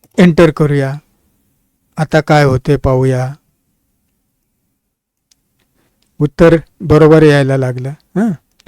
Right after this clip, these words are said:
उत्तर बरोबर आलं. आता इथपर्यंत ठीक आहे,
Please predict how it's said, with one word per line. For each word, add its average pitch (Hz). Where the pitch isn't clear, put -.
उत्तर 147
बरोबर 127
आलं. 170
आता 175
इथपर्यंत 202
ठीक 170
आहे, 147